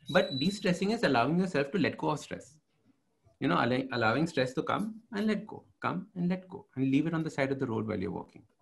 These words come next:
Correct? So that is de-stressing. So as part of de-stressing, one of the things is meditation.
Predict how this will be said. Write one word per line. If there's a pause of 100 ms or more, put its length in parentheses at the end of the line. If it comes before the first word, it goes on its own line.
(500)
Correct?
So
that
is
de-stressing.
So (320)
as
part
of
de-stressing,
one
of
the
things
is
meditation.